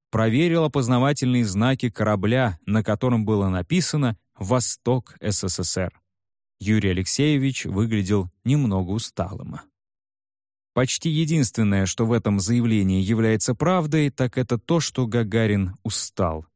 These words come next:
Но времени отдыхать не было.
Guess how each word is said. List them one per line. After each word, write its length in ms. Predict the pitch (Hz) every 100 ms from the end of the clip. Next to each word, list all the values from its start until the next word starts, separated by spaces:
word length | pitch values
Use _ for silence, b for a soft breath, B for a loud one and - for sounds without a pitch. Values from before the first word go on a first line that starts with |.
| _ _ _ _ _ -
Но 100 | 123
времени 440 | 135 180 165 147
отдыхать 540 | 127 110 120 - 139 -
не 180 | 147
было. 360 | 123 92 82 -